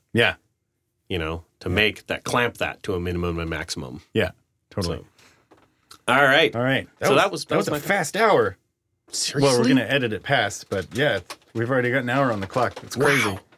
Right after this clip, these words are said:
Speaker 1: So we're, let's,
Speaker 2: We got
Speaker 1: let's
Speaker 2: crazy questions to do too. This is gonna be a
Speaker 1: let's
Speaker 2: long episode.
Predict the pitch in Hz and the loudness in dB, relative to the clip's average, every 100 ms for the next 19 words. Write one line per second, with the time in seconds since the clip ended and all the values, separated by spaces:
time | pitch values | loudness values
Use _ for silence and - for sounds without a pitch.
0 | - _ _ - 110 107 110 123 110 143 | -20 _ _ -2 2 2 2 -2 -4 0
1 | 156 165 160 147 139 170 151 143 202 208 | 0 0 -2 -2 2 2 0 -2 -4 -2
2 | - 120 107 104 160 123 143 190 156 131 | -2 -2 -4 -4 -2 -2 -2 -4 -2 -2
3 | 110 104 104 107 143 160 - 73 | 0 -2 -2 -4 -6 -10 -10 -12